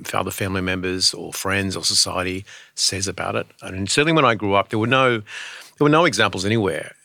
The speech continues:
that being attracted to the same sex was in any way normal or acceptable.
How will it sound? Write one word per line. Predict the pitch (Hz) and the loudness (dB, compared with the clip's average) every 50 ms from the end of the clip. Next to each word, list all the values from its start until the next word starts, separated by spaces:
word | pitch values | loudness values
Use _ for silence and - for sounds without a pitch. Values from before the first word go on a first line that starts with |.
| - | -4
that | - 101 95 - - - - - | 0 0 0 0 -2 -10 -8 -4
being | 110 104 104 104 | -2 0 0 0
attracted | 104 95 - 104 98 104 98 | 0 0 0 -2 -2 -2 -2
to | - - 95 | -2 -2 -2
the | 87 87 | -2 -2
same | - - 92 90 | -2 -2 0 0
sex | 87 - 92 - - - | 0 0 0 0 -2 -4
was | - 92 85 87 98 | -4 -4 -8 -8 -8
in | - - 104 | -4 -2 -2
any | 107 101 95 | 0 0 0
way | 92 87 82 82 80 80 82 107 | -2 -4 -4 -6 -6 -8 -10 -8
normal | 104 98 95 95 92 90 87 90 | -6 -4 -4 -2 0 0 -2 -2
or | - 85 82 | -2 -4 -2
acceptable. | - - - - - - 90 87 80 78 - - | -2 -2 -2 -2 -6 -6 -8 -6 -6 -6 -8 -12